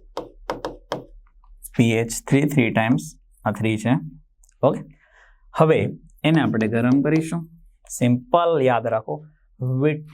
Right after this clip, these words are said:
એન્ગેજમેન્ટ કરીએ, વિટી ચેન્જ કરીએ. તો આ જે છે ને, ઓ અને આ સી એચ ટુ ની સાથે આ છે. ઓ અને સી એચ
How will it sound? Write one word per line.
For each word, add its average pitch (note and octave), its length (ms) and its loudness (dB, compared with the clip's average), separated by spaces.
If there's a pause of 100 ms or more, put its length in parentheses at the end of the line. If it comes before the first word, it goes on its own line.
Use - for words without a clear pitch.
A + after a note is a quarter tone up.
(140)
એન્ગેજમેન્ટ C3 680 -2
કરીએ, B2 300 -2 (220)
વિટી B2 320 0
ચેન્જ A#2 360 -6
કરીએ. - 220 -12 (840)
તો C#3 220 0 (1040)
આ D#3+ 140 4
જે G3+ 160 0
છે G#3+ 140 0
ને, F#3 200 -2 (520)
ઓ D#3+ 200 2 (460)
અને C3 180 0
આ B2 100 0
સી A#2+ 200 -12
એચ G2+ 180 -10 (140)
ટુ - 200 -14 (180)
ની B2+ 120 4
સાથે - 300 -2
આ - 100 -10
છે. - 400 -20
ઓ F#3+ 340 2 (680)
અને D#3 180 2
સી D#3 200 2
એચ C3 180 0